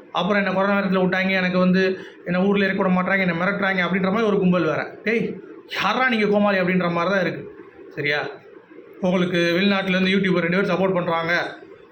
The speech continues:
ஆ, அதனால உங்களுக்கு வந்து பாத்தீங்கன்னா நீங்க ஆதரவு கொடுக்குறீங்க, உங்களை எதிர்க்கிறவங்க மட்டும் வந்து பாத்தீங்கன்னா, டேய், உண்மையை பேசி பழகுங்கடா. நீ ஆதரவு கொடுக்குறியோ எதிர்க்கிறியோ அது மேட்டர் கிடையாது. ஒரு விஷயம் நீ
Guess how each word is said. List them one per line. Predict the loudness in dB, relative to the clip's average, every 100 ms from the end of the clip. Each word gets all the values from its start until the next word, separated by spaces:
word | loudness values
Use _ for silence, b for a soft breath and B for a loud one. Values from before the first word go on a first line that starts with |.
| -4
ஆ, | 0 2 2
அதனால | 2 2 2
உங்களுக்கு | 2 2 2 2
வந்து |
பாத்தீங்கன்னா | 2 0 0
நீங்க | 0 0
ஆதரவு | 0 0 0
கொடுக்குறீங்க, | -2 -2 -2 -4 -8 -18 -14 -2
உங்களை | 2 4
எதிர்க்கிறவங்க | 2 2 2 2
மட்டும் | 2 2 2
வந்து |
பாத்தீங்கன்னா, | 2 2 0 0
டேய், | 0 0 2 2
உண்மையை | 2 2 2 0
பேசி | 0 0 2 0
பழகுங்கடா. | 0 0 0 0 0 0 -4 -10 -20 -20 -20 -20 -4
நீ | -2
ஆதரவு | 0 2 2 2 2
கொடுக்குறியோ | 2 2 2 2
எதிர்க்கிறியோ | 2 2 0 0 0
அது | 2
மேட்டர் | 2 0 0
கிடையாது. | 0 0 0
ஒரு | -2
விஷயம் | -2 -2 0
நீ | 2